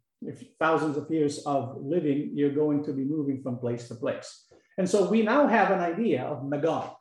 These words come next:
right? Started out during the days of Noah, but from the days of Noah all the way to the time of Ezekiel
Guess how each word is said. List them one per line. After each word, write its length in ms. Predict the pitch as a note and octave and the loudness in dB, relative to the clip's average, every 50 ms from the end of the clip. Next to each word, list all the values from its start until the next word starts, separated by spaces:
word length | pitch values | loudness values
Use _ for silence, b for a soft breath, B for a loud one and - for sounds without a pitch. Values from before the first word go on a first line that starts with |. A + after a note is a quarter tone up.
| _ | _
right? 300 | A#2+ A#2+ C#3 E3 E3 - - - | -4 -2 -2 -2 -4 -6 -12 -16
Started 420 | - - - D3 D3 E3 E3+ D#3+ E3+ | -16 -8 -4 0 0 2 2 2 2
out 180 | F3 E3+ E3 | 2 2 2
during 240 | E3+ E3 E3 F3 E3 | 2 0 0 -2 0
the 80 | D3+ D#3+ | 0 2
days 200 | E3 E3 D#3 D#3 | 2 2 2 0
of 120 | E3+ E3+ | -2 -2
Noah, 500 | E3+ D#3+ D3 C#3+ C#3+ D3 D#3 D3+ - - - _ _ _ _ _ _ _ _ - | 0 0 2 2 2 0 -2 -4 -8 -14 -20 _ _ _ _ _ _ _ _ -10
but 520 | B2 B2+ E3+ E3+ E3+ E3+ - - - - - | 0 4 6 6 6 4 2 -2 -6 -2 0
from 520 | F3+ E3 D#3+ D#3+ D#3+ D3+ C#3+ - - - _ _ | 2 4 4 2 0 -2 -4 -8 -12 -20 _ _
the 100 | - C#3 | -6 -2
days 280 | C3+ F3 F3+ F#3 D#3+ D#3 E3 | 2 4 4 4 4 2 0
of 120 | D#3 D3 D#3+ | -2 -2 0
Noah 680 | E3 G3 C4 C4+ A#3 - D#3 D#3 D3+ - - - - - | 0 2 6 8 8 8 6 2 -2 -4 -8 -10 -4 -2
all 220 | E3+ F3+ F#3 F3+ | 2 2 2 2
the 120 | F#3 E3+ | 2 0
way 280 | D#3+ F3 F#3+ F#3+ F#3+ F#3+ | 2 2 2 2 2 0
to 180 | - - F3 D3+ | -4 -6 -2 -2
the 100 | D3+ D3+ | -2 -4
time 300 | - - F#3 F3+ D#3+ D3 | -2 -4 -4 -2 -2 -2
of 300 | B2+ - - - D#3+ D3+ | -4 -6 -6 -2 -2 -2
Ezekiel 1000 | C3+ B2 B2+ F#3+ C#4+ D#4 - - G#3+ D#3 C#3 B2+ A#2+ D3+ A#3 A3+ - - - | -2 -2 2 4 4 4 4 2 2 4 4 4 4 2 2 2 0 -4 -10